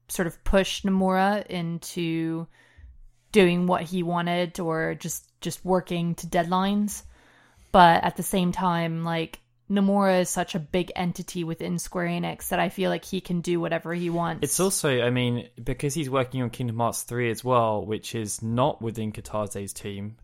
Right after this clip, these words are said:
Speaker 2: it's Hashimoto's team, it, it creates a weird situation.
Speaker 1: Yeah.
Speaker 2: Because, like, i-, if he was just working on one of them,
Speaker 1: Yeah.
Speaker 2: that would be fair enough. But he's working on, I mean,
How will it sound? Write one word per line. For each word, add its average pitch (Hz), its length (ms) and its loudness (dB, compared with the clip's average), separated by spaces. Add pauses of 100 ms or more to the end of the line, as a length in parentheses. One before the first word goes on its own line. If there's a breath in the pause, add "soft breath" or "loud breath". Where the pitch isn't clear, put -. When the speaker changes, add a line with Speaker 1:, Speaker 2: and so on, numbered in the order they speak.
Speaker 2:
it's 107 160 -8
Hashimoto's 110 720 -6
team, 101 360 -10 (500 soft breath)
it, 123 240 -2 (120)
it - 240 -4
creates 135 380 -2
a 117 80 0
weird 120 560 0 (500)
situation. 110 920 -2
Speaker 1:
Yeah. 180 240 0
Speaker 2:
Because, 113 720 -6 (540)
like, 107 340 -8 (280)
i-, 127 200 -2
if 127 160 -2
he 143 100 2
was 139 180 -2
just 151 240 -4
working 139 380 0
on 113 220 -2
one 120 160 0
of 131 100 -4
them, 196 300 -2 (400)
Speaker 1:
Yeah. 214 200 4
Speaker 2:
that 123 80 6
would 117 100 2
be 117 80 -6
fair 113 200 0
enough. 113 240 -4
But 98 120 -6
he's 120 180 -6
working 123 400 -2
on, 113 260 -2 (720 soft breath)
I 123 60 0
mean, 123 200 0